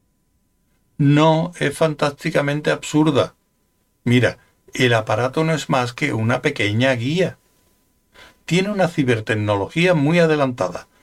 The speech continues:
pero como también dispone de percepción sin filtros, el menor movimiento tiene el poder de un virus. Puede propasarse a través del espacio,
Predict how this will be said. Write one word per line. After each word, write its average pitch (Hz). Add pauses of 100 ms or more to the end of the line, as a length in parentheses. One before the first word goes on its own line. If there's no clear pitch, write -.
(220)
pero 104
como 98
también 95
dispone 113
de 92
percepción -
sin 113
filtros, - (400)
el 139
menor 139
movimiento 175
tiene 147
el 151
poder 139
de 151
un 156
virus. 170 (760)
Puede 175
propasarse 139
a 160
través 123
del 147
espacio, 110